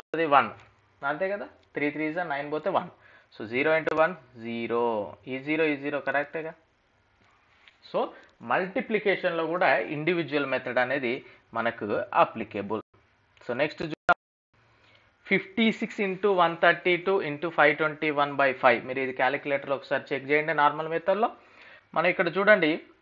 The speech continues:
ఫైవ్ తోటి చేస్తే కనుక ఇక్కడ వన్ మిగులుతుంది రిమైండర్, ఇక్కడ టూ మిగులుతుంది రిమైండర్, ఇక్కడ వన్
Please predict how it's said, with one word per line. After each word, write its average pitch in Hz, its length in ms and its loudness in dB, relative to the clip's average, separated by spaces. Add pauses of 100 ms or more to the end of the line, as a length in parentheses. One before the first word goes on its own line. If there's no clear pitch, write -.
(680)
ఫైవ్ 190 240 6
తోటి 196 200 0 (420)
చేస్తే 170 300 4 (100)
కనుక 175 160 4 (120)
ఇక్కడ 180 160 6 (140)
వన్ 156 220 8
మిగులుతుంది 165 480 4
రిమైండర్, 160 420 4 (340)
ఇక్కడ 160 240 2 (120)
టూ 165 140 -4
మిగులుతుంది 160 500 2
రిమైండర్, 156 400 2 (600)
ఇక్కడ 147 220 2 (460)
వన్ 139 120 6